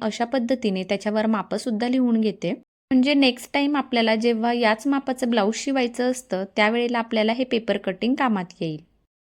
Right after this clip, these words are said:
ब्लाऊजची उंची, ब्लाऊजची साईज आणि ब्लाऊजचं जे शोल्डर आहे, त्याची मी मापं लिहून घेते. आणि हे असं करण्याची सवय जर तुम्ही पहिल्यापासून लावून घेतली ना, तर पुढे तुमचा फायदाच होणार आहे.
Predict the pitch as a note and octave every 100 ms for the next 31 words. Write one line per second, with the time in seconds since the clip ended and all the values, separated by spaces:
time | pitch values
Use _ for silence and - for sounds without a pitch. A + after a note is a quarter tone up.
0 | _ G#3+ A3+ A3 A#3 A#3 C4+ - C4 A#3
1 | G#3 G3+ G#3 G3 G3+ - A#3 A#3 A#3+ G3
2 | F#3+ - A3 A#3 A3+ G#3 - A#3 A3 B3+
3 | - B3 G3 G#3 - B3 G#3+ F#3 G3 -
4 | A3 A3+ G#3 - G#3 A#3+ B3 A#3+ A#3 A#3
5 | G3+ - _ _ A3+ A#3+ C4+ C#4+ C4+ -
6 | C4+ C4+ B3+ A#3+ A#3 C4 C#4+ A#3+ G#3+ G#3+
7 | A3 A#3+ B3+ C4+ B3 A3 A3 A3+ B3+ B3
8 | A3+ G#3 A#3 C#4 C#4 B3+ G3 F#3+ G3 A3+
9 | - A#3+ A#3+ B3 G3+ B3 C4+ C4 G3 F#3+
10 | A3 G3+ F3+ F3+ E3